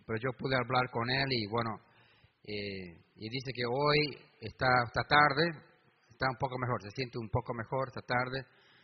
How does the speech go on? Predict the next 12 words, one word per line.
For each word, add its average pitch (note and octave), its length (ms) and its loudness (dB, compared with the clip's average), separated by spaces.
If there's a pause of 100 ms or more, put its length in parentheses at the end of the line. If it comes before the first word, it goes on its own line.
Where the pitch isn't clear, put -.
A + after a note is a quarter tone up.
(120)
pero A#2+ 160 -2
oren C#3+ 260 2
por A#2+ 200 -2
Carlos B2+ 340 -2
Sánchez, A2+ 320 -4
que A2 160 -6
Dios B2+ 200 -2
lo A#2+ 100 -2
levante B2+ 560 0 (560)
y G#2 100 -16
que A2 180 -4
ya B2 140 4